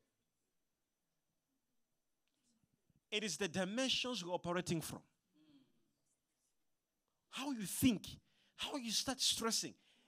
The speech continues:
There is no stress in higher dimensions. The person who's, "Oh, I don't know what to do. I don't," there is no, nothing like that. Can you look at Moses and, and the people of Israel?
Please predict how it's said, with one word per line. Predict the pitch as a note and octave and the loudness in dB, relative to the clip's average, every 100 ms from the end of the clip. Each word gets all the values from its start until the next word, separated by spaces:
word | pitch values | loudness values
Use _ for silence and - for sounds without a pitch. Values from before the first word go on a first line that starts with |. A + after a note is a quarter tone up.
| _ | _
There | C#4+ | -4
is | C4 | -2
no | B3 D#4+ | -2 2
stress | - - C#4 B3 - - - | 2 2 2 4 4 2 -2
in | B3 G#3+ | -6 -4
higher | F3 G#3+ | -2 -2
dimensions. | D#3+ E3 F3 D3 - - - - _ _ _ _ _ _ _ _ _ - | 0 0 2 0 -2 -8 -8 -12 _ _ _ _ _ _ _ _ _ -10
The | - _ | -10 _
person | F4 - C#4+ | 8 8 6
who's, | D4 - - - - | 4 2 -4 -16 2
"Oh, | B4+ A4+ - - _ _ _ _ _ | 4 4 -2 -20 _ _ _ _ _
I | G#3+ | -6
don't | A#3+ | -4
know | A3 | -2
what | G#3+ | -4
to | G3 | -8
do. | D3+ F3 - - | -6 -6 -6 -6
I | A3+ | -2
don't," | B3+ B3 - - | 0 -2 -8 -2
there | C#4+ | 0
is | A#3 | 0
no, | C4 D#4 D#4 - _ | 0 0 0 -2 _
nothing | A3+ D4+ - C#4+ | -4 -2 0 -2
like | C4+ A#3 A#3 | 0 -2 0
that. | C#4 - - - _ | -2 -4 -18 -20 _
Can | - C#4+ | -4 -2
you | B3+ B3+ | -4 -4
look | A#3 D#4 C#4 | 2 4 4
at | A#3 | 2
Moses | A#3+ C4 G#3+ C4 - - | 2 2 2 0 -2 -4
and, | G3+ F3+ - _ | -4 -4 -12 _
and | G#3+ F3+ | -8 -8
the | |
people | D#3+ B3+ G#3+ | -2 2 2
of | G#3+ | 2
Israel? | F#3+ D3 B2 | 2 2 2